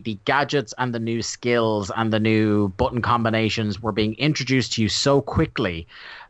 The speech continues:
that all you did by the end of the game was you were just bearing down on the two or three things you knew would get you through most combat situations and not really testing yourself.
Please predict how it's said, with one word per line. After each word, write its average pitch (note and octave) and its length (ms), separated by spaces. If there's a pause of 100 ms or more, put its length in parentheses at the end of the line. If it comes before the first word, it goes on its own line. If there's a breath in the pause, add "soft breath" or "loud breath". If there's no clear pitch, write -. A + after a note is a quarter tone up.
that A#2+ 300
all C#3+ 200
you C3 120
did B2 440
by A#2 200
the A2+ 100
end A#2+ 140
of A2+ 60
the A2+ 40
game A#2 220
was G#2 160
you G#2+ 100
were G#2 60
just G#2 280
bearing B2 400
down A#2+ 320
on G#2+ 120
the G#2 80
two B2+ 260
or A#2 100
three G#2+ 640 (460)
things A#2 400
you A2+ 140
knew A#2 240
would A2 220
get A#2 160
you G#2+ 180
through A2 300
most G#2+ 280
combat A2+ 440
situations G2+ 680
and G2+ 220
not A2 240
really G2+ 240
testing G#2 540
yourself. D#2+ 440